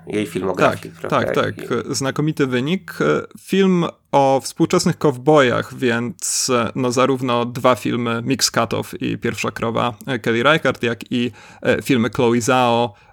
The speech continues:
Speaker 2: e, świetnie nadają się do jakiejś takiej pracy filmoznawczej pod tytułem Kobieca perspektywa na tradycyjne męskie gatunki filmowe i tak dalej. E, nie lubię filmu Jeździec, muszę przyznać, że, e, męczyłem się na nim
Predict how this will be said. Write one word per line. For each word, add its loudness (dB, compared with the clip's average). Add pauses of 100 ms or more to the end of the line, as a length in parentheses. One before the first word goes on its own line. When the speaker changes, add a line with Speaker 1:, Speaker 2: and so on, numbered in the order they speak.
Speaker 2:
e, 0
świetnie 2
nadają 2
się -2
do -2
jakiejś -2
takiej 0
pracy 2
filmoznawczej -4
pod -6
tytułem 0
Kobieca 2
perspektywa -4
na 0
tradycyjne 0
męskie -2
gatunki -2 (120)
filmowe 0
i -4
tak -4
dalej. 0 (340)
E, 0
nie 6
lubię 6
filmu -2
Jeździec, -2
muszę -2
przyznać, -2 (200)
że, 0 (200)
e, -4
męczyłem 2
się -6
na -2
nim -2